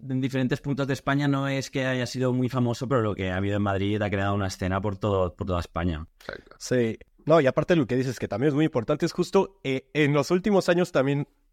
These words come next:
Speaker 3: han salido estas, este, empresas low cost de trenes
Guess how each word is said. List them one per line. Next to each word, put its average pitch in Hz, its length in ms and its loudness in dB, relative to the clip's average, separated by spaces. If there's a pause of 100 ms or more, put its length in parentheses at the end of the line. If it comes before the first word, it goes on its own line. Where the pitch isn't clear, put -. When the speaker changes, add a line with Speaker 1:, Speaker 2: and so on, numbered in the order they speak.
Speaker 3:
han 135 180 2
salido 139 300 0
estas, 127 400 -2
este, 107 260 -10
empresas 113 400 0
low 131 240 2
cost 135 300 2
de 107 100 -2
trenes 139 540 -2